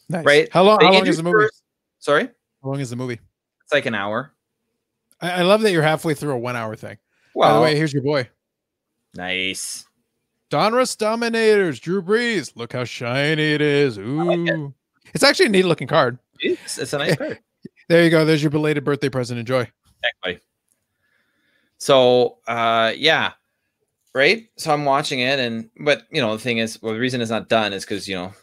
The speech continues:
Speaker 2: I have a kid, and when the kid wakes up, you, you kinda have to entertain them.
Speaker 1: Dave,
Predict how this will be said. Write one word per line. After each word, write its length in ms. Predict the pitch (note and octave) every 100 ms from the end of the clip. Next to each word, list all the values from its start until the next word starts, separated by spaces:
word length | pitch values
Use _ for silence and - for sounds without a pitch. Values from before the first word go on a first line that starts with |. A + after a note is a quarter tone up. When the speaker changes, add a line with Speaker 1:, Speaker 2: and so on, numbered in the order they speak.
| -
Speaker 2:
I 60 | G2+
have 100 | F2+
a 40 |
kid, 340 | - G#2+ F#2
and 200 | E2+ F2
when 140 | F#2 F2+
the 60 |
kid 180 | - G#2
wakes 260 | F#2+ F2 -
up, 240 | F#2 -
you, 140 | F2 E2 -
you 140 | F#2+
kinda 280 | - G#2+ G2+
have 160 | F#2+ E2
to 60 |
entertain 340 | F2 - F2+ E2
them. 100 | E2+ _ _ -
Speaker 1:
Dave, 280 | C4 B3